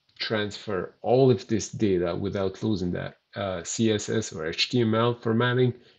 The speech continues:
into multiple line of text plain text. Uh, so if you would go here and just select a plain text and you think that would do it, but that will not transfer over all the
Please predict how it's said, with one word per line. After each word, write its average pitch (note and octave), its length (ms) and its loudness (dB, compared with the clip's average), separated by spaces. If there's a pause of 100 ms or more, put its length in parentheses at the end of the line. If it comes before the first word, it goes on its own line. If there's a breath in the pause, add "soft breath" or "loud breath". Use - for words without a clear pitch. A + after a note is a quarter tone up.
(140 soft breath)
into G#2 600 -4 (220)
multiple A2 360 -2
line G#2+ 180 2
of G#2 120 -10
text - 440 -6
plain A2+ 440 2
text. - 580 -10 (440 soft breath)
Uh, G2 260 -4
so G2+ 340 0
if F#2 300 -4 (280 soft breath)
you A2 120 2
would G#2+ 220 0
go G#2+ 160 4
here G#2 320 4
and F#2+ 160 0
just - 380 -6 (240)
select G#2 440 -2
a F#2+ 140 -4 (640)
plain A#2 340 4
text - 480 0
and G2 560 -6 (340)
you G2+ 140 -4
think G#2+ 300 0
that G2+ 180 0
would G2+ 160 -4
do C3+ 240 6
it, B2+ 220 6 (260 loud breath)
but F2 180 -8
that F#2+ 240 -2
will F#2+ 240 -2
not G2 480 -2
transfer G#2 600 -4
over G2 560 2 (360 loud breath)
all G#2+ 200 0
the F#2 380 -4